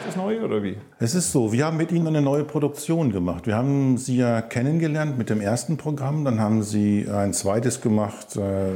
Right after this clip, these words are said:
Speaker 2: wo sie ihre Finnland-Erlebnisse aufgearbeitet
Speaker 1: Ja.
Speaker 2: haben. Das, äh, sollte dann auf der Seebühne passieren in Nürnberg am Wörthersee. Dann wo-, kam, ge-, kam ein Gewitter und haben sie uns angerufen, ob sie das bei uns machen könnten, die Premiere.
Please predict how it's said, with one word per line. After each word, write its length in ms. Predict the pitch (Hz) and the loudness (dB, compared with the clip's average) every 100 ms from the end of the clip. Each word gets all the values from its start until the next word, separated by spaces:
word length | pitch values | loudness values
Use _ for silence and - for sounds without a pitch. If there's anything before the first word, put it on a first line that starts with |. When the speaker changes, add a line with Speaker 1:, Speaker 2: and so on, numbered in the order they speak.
| 87 | -2
Speaker 2:
wo 160 | 98 101 | 0 2
sie 160 | 104 | 2
ihre 140 | 98 95 | 0 0
Finnland-Erlebnisse 1080 | 131 139 151 151 139 135 135 147 147 131 | 0 2 0 0 0 0 -2 -4 -2 -2
aufgearbeitet 720 | 123 127 - - 135 143 113 | -2 -2 -4 -4 -2 0 0
Speaker 1:
Ja. 80 | 107 | 0
Speaker 2:
haben. 240 | 147 156 127 | -2 -2 -2
Das, 380 | 110 - - - | -4 -8 -10 -6
äh, 180 | 104 | -4
sollte 340 | 98 101 117 123 | 0 0 2 0
dann 380 | 107 110 110 107 - - - - | 0 2 2 0 -8 -20 -20 -8
auf 140 | 120 101 | -6 -2
der 140 | 104 | -2
Seebühne 800 | 90 110 135 143 151 156 156 147 135 | 2 2 2 2 2 2 0 -2 -4
passieren 680 | 127 - - 135 135 131 123 | -4 -4 -2 0 2 2 2
in 200 | 101 101 | 2 4
Nürnberg 380 | 107 135 131 | 4 2 2
am 120 | 120 101 | 2 2
Wörthersee. 600 | 98 90 85 110 160 208 127 | 0 -2 -2 0 2 0 -2
Dann 340 | 110 113 110 - - | -2 0 -2 -4 -12
wo-, 300 | 107 110 123 107 | -4 -2 -2 -4
kam, 280 | - 113 107 | -2 0 2
ge-, 120 | 107 | 0
kam 220 | - 131 | 0 -2
ein 120 | 113 104 | 0 0
Gewitter 400 | 98 143 165 156 | 0 0 0 0
und 80 | |
haben 160 | 127 123 | 0 0
sie 60 | 117 | 0
uns 120 | 110 | 0
angerufen, 640 | 120 143 123 139 131 139 | -2 0 0 0 0 -2
ob 140 | 113 107 | -4 -6
sie 140 | - | -6
das 160 | 113 - | -6 -4
bei 100 | 101 | -4
uns 300 | 110 180 - | -2 -2 -4
machen 300 | 151 151 160 | -4 -4 -6
könnten, 300 | 165 170 160 | -6 -6 -6
die 80 | 151 | -8
Premiere. 420 | - 156 147 | -8 -6 -6